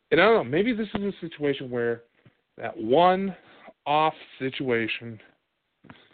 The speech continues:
was their wake-up call that they needed.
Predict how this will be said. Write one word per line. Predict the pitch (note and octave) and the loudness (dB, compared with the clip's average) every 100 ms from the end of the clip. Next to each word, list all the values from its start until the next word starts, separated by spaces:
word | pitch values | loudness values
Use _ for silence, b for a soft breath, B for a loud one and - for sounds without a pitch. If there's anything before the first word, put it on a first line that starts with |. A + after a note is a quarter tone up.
| B _ - | B _ 0
was | A#2 A#2 A2+ A2 - B B B B B B _ _ _ | 4 4 4 0 -8 B B B B B B _ _ _
their | C#3 A#2+ | 2 2
wake-up | A#2+ - - | 0 -6 -16
call | - B2 - _ _ - | -16 -16 -18 _ _ -14
that | A2+ G#2 | -10 -6
they | A2 | -4
needed. | A2 G2+ C3 | -6 -10 -14